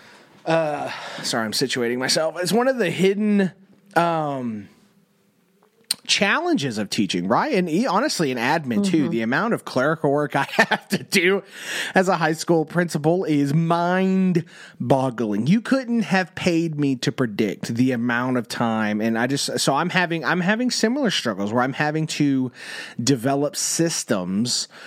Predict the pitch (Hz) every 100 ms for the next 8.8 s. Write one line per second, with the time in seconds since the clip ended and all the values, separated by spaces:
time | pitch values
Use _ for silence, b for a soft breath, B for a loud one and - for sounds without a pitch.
0 | B _ - 117 120 165 196 - 135 117
1 | 113 107 127 123 - 131 139 139 - 127
2 | 139 135 131 - 139 - 135 120 117 113
3 | 113 - 120 113 113 113 95 104 101 -
4 | 95 62 - 95 113 131 120 120 104 _
5 | _ _ _ _ _ _ _ _ _ 156
6 | 147 117 120 110 98 95 85 120 131 110
7 | 151 135 139 131 135 131 - - 143 143
8 | 127 107 101 156 151 147 127